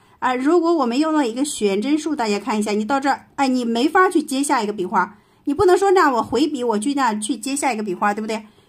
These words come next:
那因为你它，它出锋是送到底儿的，知道吧？那你和下一个笔画它就没法笔断一连，明白吧？哎，没有一个相接的态势，它看这个字它就感觉，哎，没法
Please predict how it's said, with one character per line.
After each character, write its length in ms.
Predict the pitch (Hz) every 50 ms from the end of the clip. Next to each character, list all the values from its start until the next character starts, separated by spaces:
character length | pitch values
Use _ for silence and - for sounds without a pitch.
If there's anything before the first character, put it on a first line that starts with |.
| _ -
那 100 | 339 349
因 100 | 349 339
为 100 | 370 359
你 80 | 320 285
它， 120 | 349 339 339
它 120 | 359 339 311
出 280 | 302 - - 381 359
锋 240 | 349 359 359 359 349
是 120 | 349 339
送 160 | 349 349 370 349
到 160 | 349 330 294
底 80 | 254
儿 160 | 202 165 147 151
的， 160 | 175 196 220 214
知 80 | 208
道 160 | 202 196 185
吧？ 260 | 175 160 156 156 - - _ _ _ _ _ _ _
那 260 | - 302 294 381 359
你 80 | 320 302
和 180 | - - 262 302
下 160 | 302 381 359
一 40 | 294
个 80 | 294
笔 100 | 269 240
画 180 | 220 214 294 277
它 140 | 285 302 294
就 80 | 311
没 160 | 269 - 214
法 160 | 214 277 294 294
笔 160 | 294 233 202
断 260 | 214 254 247 247 262
一 80 | 269 240
连， 440 | 180 156 156 170 180 190 196 - _ _
明 180 | - 254 226 220
白 140 | 233 254 247
吧？ 300 | 240 226 214 208 - - - _ _ -
哎， 120 | - 302 302
没 200 | 285 277 311 381
有 120 | 403 359
一 100 | 302 247
个 120 | 240 277
相 260 | 294 - 359 349 359 330
接 140 | 320 370
的 80 | 359 330
态 240 | 330 - 392 349 339
势， 100 | - 453
它 140 | 220 294 285
看 200 | 285 - 302 302
这 120 | - 359
个 80 | 302 269
字 120 | - 311
它 140 | 262 302 330
就 80 | 339
感 180 | 320 - 214 190
觉， 220 | 180 196 226 233 - - _ _ _ _ _ _
哎， 180 | - - 311 302
没 280 | 262 269 254 285 370 427
法 160 | 415 - 403